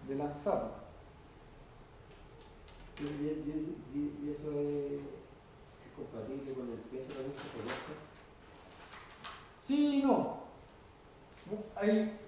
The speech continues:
Speaker 1: ¿por qué sí y no? Porque hay mucha confusión en la red en que creen que mientras más grande la caña,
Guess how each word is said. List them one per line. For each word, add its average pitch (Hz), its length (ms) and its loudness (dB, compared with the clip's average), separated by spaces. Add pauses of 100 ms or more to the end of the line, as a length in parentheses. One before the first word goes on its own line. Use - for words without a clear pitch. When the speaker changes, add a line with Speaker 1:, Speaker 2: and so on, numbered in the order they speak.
(120)
Speaker 1:
¿por 190 180 4
qué 254 140 2
sí 262 260 2
y 262 120 2
no? 170 180 6
Porque 175 260 2
hay 185 80 2
mucha 233 340 0 (500)
confusión 190 600 0
en 240 80 4
la 240 80 4
red 175 240 6 (480)
en 139 120 -2
que 139 160 0
creen 180 480 2
que 156 240 4
mientras 143 380 0
más 175 260 0
grande 190 300 2
la 175 160 6
caña, 202 400 4